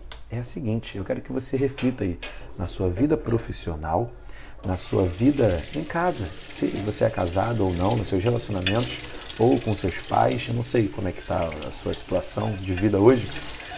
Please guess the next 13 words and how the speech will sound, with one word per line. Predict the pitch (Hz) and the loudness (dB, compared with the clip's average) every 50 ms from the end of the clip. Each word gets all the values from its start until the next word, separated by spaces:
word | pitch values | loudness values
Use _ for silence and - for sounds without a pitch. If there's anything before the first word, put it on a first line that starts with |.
| - - | -6 -2
mas | - 262 | -2 0
eu | 277 | 2
quero | - 185 180 | 4 2 2
que | - 208 | 2 2
você | 180 160 - 175 | 0 0 2 4
reflita | 160 165 151 - - 151 175 - - 120 92 98 - - - | 2 2 2 2 2 2 2 2 2 -2 -4 -4 -6 -6 -4
em | 139 147 | -2 2
dois | 147 202 196 185 | 4 4 4 4
ambientes, | 202 180 123 98 87 87 - - - - - - - - - | 2 2 2 2 0 0 -4 -6 -8 -8 -8 -10 -12 -12 -10
na | - 98 | -10 -10
sua | - - 120 | -6 -2 -2
vida | 120 117 | -2 -2
profissional | - 101 90 - - - 87 90 101 123 156 180 170 - | -4 -6 -8 -10 -8 -8 -4 -2 0 0 0 -2 -4 -10